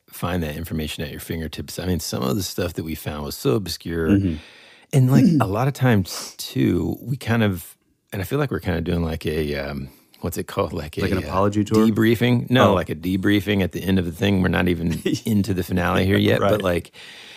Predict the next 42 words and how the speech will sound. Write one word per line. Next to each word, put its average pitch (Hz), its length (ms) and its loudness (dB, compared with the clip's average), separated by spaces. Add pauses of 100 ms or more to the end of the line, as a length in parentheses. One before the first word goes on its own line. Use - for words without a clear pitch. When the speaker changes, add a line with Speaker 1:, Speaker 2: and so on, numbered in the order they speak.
(880)
Speaker 1:
so 135 320 0
much 139 240 4
of 110 80 0
this 95 160 0
stuff - 360 -2
that - 100 -2
we 80 100 -10
found, 92 580 -2
we 101 140 0
were 92 100 2
like, 87 340 -4
"Man, 135 200 0
this 135 140 4
is 98 120 0
awesome, 117 640 0 (260)
but 110 800 -4
should 104 300 -12
we 110 220 -4
save - 460 -12
it - 160 -10
for - 220 -4
October?" - 840 -2 (240)
Speaker 2:
Oh, 113 260 4
yeah. 87 100 0
Speaker 1:
You 120 100 4
know 123 120 6
what 117 80 4
I 107 40 4
Speaker 2:
Yeah, 107 40 4
Speaker 1:
mean? 107 240 4
Speaker 2:
for - 80 -6
sure. - 200 -12
Speaker 1:
And 117 140 2
so 120 220 2
it 107 80 0
was, 117 180 2
it 123 120 -2
was 160 120 6
pretty 156 200 6
Speaker 2:
<clears throat> 170 100 0
Speaker 1:
hard, 98 220 0
but 123 440 2